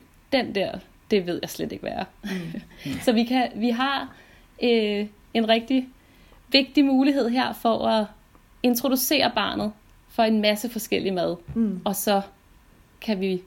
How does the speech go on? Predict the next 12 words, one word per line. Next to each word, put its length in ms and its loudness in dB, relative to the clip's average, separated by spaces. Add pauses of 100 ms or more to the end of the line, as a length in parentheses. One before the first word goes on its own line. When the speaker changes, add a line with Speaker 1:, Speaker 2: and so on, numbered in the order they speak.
Speaker 1:
være 180 0
tålmodige 580 -2 (280)
og 220 -2
finde 200 0
tillid 300 -4
til, 300 -4
at 120 -6
på 160 -10
et 100 0
eller 160 0
andet 120 -6
tidspunkt, 400 -10